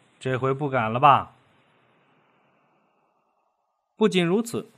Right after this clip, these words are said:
在有各大军区司令员和政委参加的会议上，毛泽东当众又放出文革发动前夕屡屡说出的话来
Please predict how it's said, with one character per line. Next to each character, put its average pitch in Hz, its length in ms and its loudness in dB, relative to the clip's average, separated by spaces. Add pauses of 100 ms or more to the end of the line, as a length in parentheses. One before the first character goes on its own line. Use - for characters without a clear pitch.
(640)
在 175 160 2
有 156 180 0
各 175 160 -2
大 147 160 4
军 175 200 -4
区 190 160 -4
司 180 200 -6
令 139 160 -4
员 113 280 -4
和 - 160 -6
政 143 280 -6
委 104 120 -6
参 135 220 -6
加 139 140 -2
的 120 100 -4
会 175 220 -2
议 104 100 -8
上， 98 240 -8 (560)
毛 143 160 2
泽 165 140 0
东 170 200 0
当 202 240 2
众 202 200 -4 (140)
又 147 200 0
放 147 240 2
出 151 240 -6
文 139 160 -2
革 127 180 -6
发 170 220 2
动 131 160 -6
前 123 260 -8
夕 139 280 -8 (100)
屡 139 180 -6
屡 131 200 -6
说 131 240 -6
出 135 160 -10
的 98 100 -8
话 120 200 -2
来 87 200 -8